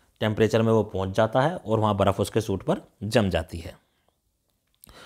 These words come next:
तो मध्य मंडल की ऊपरी परत को हम क्या कहते हैं, मध्य सीमा, क्योंकि मध्य मंडल के ऊपर है। आइए अब अगला जो मंडल है, चौथा मंडल, वो आयन मंडल है, आयनोस्फीयर। इस परत का विस्तार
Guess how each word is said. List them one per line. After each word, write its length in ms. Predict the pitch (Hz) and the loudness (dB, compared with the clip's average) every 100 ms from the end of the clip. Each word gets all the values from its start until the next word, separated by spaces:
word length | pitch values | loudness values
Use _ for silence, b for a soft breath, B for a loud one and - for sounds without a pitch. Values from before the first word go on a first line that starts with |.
| B B | B B
तो 60 | 123 | 2
मध्य 360 | 113 117 113 143 | 6 6 6 4
मंडल 300 | 143 147 147 | 6 4 4
की 160 | 156 - | 2 0
ऊपरी 300 | 117 110 143 | -2 2 2
परत 280 | 143 123 117 | 4 2 2
को 140 | 131 | 0
हम 80 | 131 | 2
क्या 140 | 120 | 2
कहते 280 | 113 104 104 | 2 2 0
हैं, 60 | 156 | -2
मध्य 320 | 98 87 113 | -2 -2 -4
सीमा, 260 | 117 143 190 - | -4 -6 -8 -12
क्योंकि 180 | 110 107 | -10 -6
मध्य 240 | 98 98 | -4 -2
मंडल 240 | 107 107 117 | 0 2 4
के 100 | 135 | 4
ऊपर 220 | 135 143 | 2 0
है। 240 | 165 - _ _ _ _ _ _ _ _ _ _ _ - | -4 -16 _ _ _ _ _ _ _ _ _ _ _ 0
आइए 240 | 113 139 | 4 4
अब 240 | 147 151 - - | 4 0 -4 -2
अगला 260 | 107 120 | 4 4
जो 120 | 123 | 4
मंडल 260 | 131 131 135 | 2 4 4
है, 60 | 135 | 4
चौथा 320 | 113 101 123 | 0 2 2
मंडल, 300 | 123 127 135 | 2 2 2
वो 260 | 131 - - | 0 -2 0
आयन 280 | 95 101 120 | 2 4 4
मंडल 360 | 127 131 127 | 2 4 4
है, 240 | 143 - _ _ - | 2 -2 _ _ -2
आयनोस्फीयर। 640 | 98 98 117 - 123 139 - _ b b b b - | 0 2 0 0 0 0 -2 _ b b b b -4
इस 160 | 165 | -2
परत 260 | - 156 151 | 2 2 4
का 120 | 160 | 4
विस्तार 540 | 151 147 151 156 - | 2 2 6 4 4